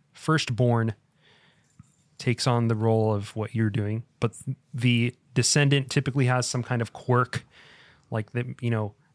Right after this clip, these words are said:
maybe they have a weird disease or something that makes it so that they take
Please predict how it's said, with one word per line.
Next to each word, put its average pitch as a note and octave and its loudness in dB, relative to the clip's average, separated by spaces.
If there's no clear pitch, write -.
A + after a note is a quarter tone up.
maybe A#2 0
they A#2 0
have A2+ 0
a A#2 -2
weird A2+ 0
disease A2 -2
or A#2+ 0
something A#2 0
that A2 -4
makes A#2 -2
it A#2+ -6
so - -4
that G#2+ -2
they A2 -2
take A#2 -2